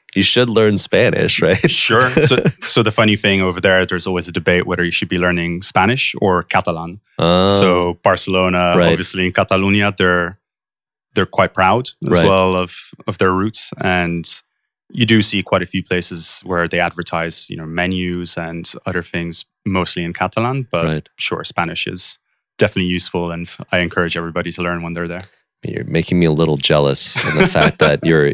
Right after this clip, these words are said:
Speaker 1: your classmates come from, like you said, fifty some countries, and
Speaker 2: Yeah.
Speaker 1: and, uh, once you guys graduate, that's, that's an awesome network of people to go visit, right? Versus me graduating here,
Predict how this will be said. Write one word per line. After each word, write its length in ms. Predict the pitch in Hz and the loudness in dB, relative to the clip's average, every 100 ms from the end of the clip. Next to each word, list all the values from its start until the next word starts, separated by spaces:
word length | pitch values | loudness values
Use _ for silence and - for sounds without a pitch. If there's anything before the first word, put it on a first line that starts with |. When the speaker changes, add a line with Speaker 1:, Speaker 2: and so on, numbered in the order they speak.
| 78 | 0
Speaker 1:
your 100 | 78 | -2
classmates 800 | - 82 82 - 76 69 - - | 0 0 2 0 0 0 -2 -4
come 240 | - 71 | -4 -6
from, 400 | 69 69 65 64 - | -4 -4 -4 -10 -14
like 300 | 62 73 67 | -12 -8 -6
you 80 | |
said, 240 | 71 80 - | -2 -2 -4
fifty 280 | - - 73 | -6 -6 -8
some 160 | - | -8
countries, 560 | - - - - - - | -6 -6 -6 -6 -6 -6
and 200 | - - - | -8 -12 -6
Speaker 2:
Yeah. 120 | - - _ _ _ _ | -4 -4 _ _ _ _
Speaker 1:
and, 280 | - 67 67 | -4 -2 0
uh, 220 | 67 64 - | 0 0 -2
once 460 | - 78 80 78 - | 0 2 4 2 0
you 40 | |
guys 240 | 80 76 71 | 2 0 2
graduate, 600 | 78 73 76 71 65 65 | 2 2 2 -2 -2 -2
that's, 280 | 67 - - | -4 -4 -4
that's 360 | 73 73 - | -4 -4 -4
an 140 | 73 71 | -4 -4
awesome 400 | 69 69 - 69 | -2 -2 -2 -2
network 460 | 69 67 69 67 - | -2 -2 -4 -6 -6
of 320 | 65 - - _ | -8 -10 -18 _
people 300 | - 65 69 | -10 -6 -6
to 80 | 69 | -4
go 200 | 71 69 | -2 -2
visit, 360 | 71 71 67 - _ - | -2 -4 -4 -8 _ -10
right? 220 | 69 65 _ - - - _ _ | -8 -8 _ -20 -20 -20 _ _
Versus 380 | 90 - 90 - | 2 4 2 2
me 140 | 90 | 2
graduating 500 | 87 85 82 78 78 | 4 4 2 0 0
here, 440 | 90 85 78 73 | 2 4 4 0